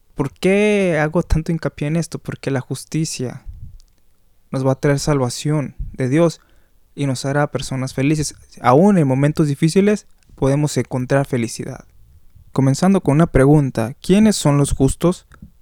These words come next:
Salmo capítulo uno, versículo uno dice, "Bienaventurado el varón que no anduvo en consejo de malos, ni estuvo en camino de pecadores, ni en silla de escarnecedores se ha sentado". Interesante palabra del Señor.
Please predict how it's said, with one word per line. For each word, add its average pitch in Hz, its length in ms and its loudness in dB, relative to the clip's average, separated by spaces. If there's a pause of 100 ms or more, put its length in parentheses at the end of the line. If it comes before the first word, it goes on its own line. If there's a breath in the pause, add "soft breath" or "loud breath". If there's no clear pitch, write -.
(160)
Salmo 143 320 0
capítulo 143 460 2
uno, 185 180 6
versículo 151 520 4
uno 170 240 4
dice, 127 460 -2 (280)
"Bienaventurado 139 920 2
el 175 60 2
varón 160 380 4
que 131 140 -2
no 123 120 2
anduvo 165 380 4
en 170 80 2
consejo 143 480 0
de 107 80 -2
malos, 170 500 0 (600)
ni 143 120 -2
estuvo 208 360 2
en 220 60 2
camino 175 320 4
de 196 100 4
pecadores, 151 720 2 (500)
ni 139 160 -2
en 131 80 2
silla 180 380 2
de 160 100 6
escarnecedores 156 920 2
se 135 160 -2
ha 127 80 2
sentado". - 640 -4 (1300)
Interesante 175 720 0
palabra 139 400 2
del 151 140 4
Señor. 151 480 -2